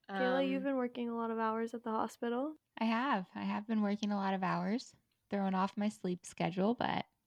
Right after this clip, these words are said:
Speaker 3: it's okay. It's worth it.
Speaker 1: You're
Speaker 3: I love it.
Speaker 1: you're now a nurse in the emergency department.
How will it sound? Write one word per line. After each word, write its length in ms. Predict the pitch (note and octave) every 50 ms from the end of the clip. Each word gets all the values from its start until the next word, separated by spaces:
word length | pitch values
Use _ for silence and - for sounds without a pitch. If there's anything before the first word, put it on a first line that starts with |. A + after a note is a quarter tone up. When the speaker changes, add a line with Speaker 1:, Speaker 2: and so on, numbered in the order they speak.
| _ _ _ _ _ -
Speaker 3:
it's 140 | G3+ - G3+
okay. 240 | G3+ C4 C4+ B3+ G#3+ - _ _ - _ - -
It's 140 | G3 - -
worth 220 | G#3+ G#3+ G#3+ -
it. 160 | G3 F3 - _ _ _ _ -
Speaker 1:
You're 200 | B3 A#3 A3+ A3 - -
Speaker 3:
I 60 | F#3+
love 240 | F#3+ F#3+ F#3+ F#3 F3+
it. 160 | F3+ - - -
Speaker 1:
you're 160 | A#3 A3+ A3+
now 400 | A3 G#3+ G#3+ G#3+ G#3+ G#3+ G#3+ G#3 -
a 640 | G#3 G#3+ G#3 G3+ G#3 G#3 G3+ G#3 G#3 G3+ G#3 G#3 - _ _ _ _ _ _ _ _ -
nurse 580 | A3+ A3 G#3+ G#3 G#3 A3 B3 D#4 E4 - - - -
in 180 | A#3+ A#3 A3+
the 340 | A3+ A3 A3 A3 A3 A3 -
emergency 920 | - A3 G#3+ G#3+ G#3 G#3 G#3+ G#3+ B3 A#3+ A3+ - A#3 - - B3+ B3 B3 A#3
department. 840 | A3+ B3 B3 - B3+ A#3 A3+ G3+ A3+ B3 B3+ C4 C#4 D4+ E4+